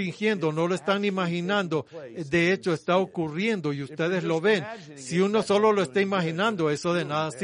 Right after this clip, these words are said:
Speaker 1: sirve. Pero si realmente
Speaker 2: It really
Speaker 1: está
Speaker 2: happens.
Speaker 1: ahí, realmente su-, sucedió,
Speaker 2: One more
Speaker 1: sucederá.
Speaker 2: message
Speaker 1: Uno más del
Speaker 2: of desperation.
Speaker 1: mensaje de desesperación.
Speaker 2: He preached, uh,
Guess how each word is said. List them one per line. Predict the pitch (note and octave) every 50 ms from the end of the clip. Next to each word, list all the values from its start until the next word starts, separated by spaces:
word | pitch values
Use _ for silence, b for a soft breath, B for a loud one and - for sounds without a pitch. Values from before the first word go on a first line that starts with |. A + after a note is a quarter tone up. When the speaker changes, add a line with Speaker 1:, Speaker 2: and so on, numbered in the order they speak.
| A3
Speaker 1:
sirve. | A3+ F#3 E3+ D#3 -
Pero | - D#3 D#3 D#3 D3
si | - E3 D3+
realmente | C3+ C#3 F3 F#3+ G#3 G#3 A3 A3 F#3+ - G3+
Speaker 2:
It | F3 D3
really | A#2+ A#2 A2
Speaker 1:
está | - A#2 G#2 F#2 F3
Speaker 2:
happens. | D#3 E3 G3+
Speaker 1:
ahí, | B3+ C4 F#3+ B B B B _
realmente | - D3 E3 D#3 D3 D3 D#3+ E3+ E3 - G3
su-, | F#3 - F3 D#3 C#3+ D3+ -
sucedió, | - - D3+ C3+ - D#3 C#3+ C3 C3 E3+ E3+ C#3
Speaker 2:
One | A2 - _ _ _
more | A#2 D3 D3+ D3+ D3+
Speaker 1:
sucederá. | C#3+ C3+ D#3 D3 C#3+ C#3+ D3+ D#3+ F#3 D#3+
Speaker 2:
message | C3 C#3 C#3 - - -
Speaker 1:
Uno | F3 F3+ F#3 F#3 F3+
más | F3 F3+ F3 E3 C#3
del | D#3+ D#3
Speaker 2:
of | C#3+
desperation. | C#3+ D3+ D3 D3
Speaker 1:
mensaje | - F3 F3 F3 E3 F#3 G3+
de | F#3
desesperación. | F3 E3 - - C#3+ - - D#3 C#3 C#3+ C#3 - - D#3+ E3+ F3+ F#3+ F#3 - _ _ _ _ _ _ _ _ _ _ _ _ _ _ _ _ _ _ _ _ _ _ _ _ _
Speaker 2:
He | _
preached, | G2 _ B2 C3+ C3 - - - _ A#2
uh, | G#2+